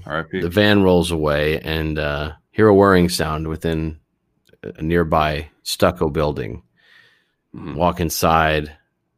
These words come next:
Speaker 2: get that s-, that slight capuchin whiff, and you're like, "All right, I guess this is where you get your, uh, Monkey Shines tats."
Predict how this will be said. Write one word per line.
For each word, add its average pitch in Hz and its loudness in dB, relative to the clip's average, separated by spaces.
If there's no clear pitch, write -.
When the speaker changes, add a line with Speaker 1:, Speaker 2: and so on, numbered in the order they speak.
Speaker 2:
get 120 -12
that - -4
s-, - -8
that - -8
slight 92 -2
capuchin 87 -2
whiff, 82 -4
and 82 -4
you're 80 0
like, 76 -8
"All 80 -2
right, 127 2
I - -4
guess 98 0
this 98 -6
is 101 -4
where 104 4
you 98 4
get 95 2
your, 90 4
uh, 80 0
Monkey 110 0
Shines 65 -6
tats." - -10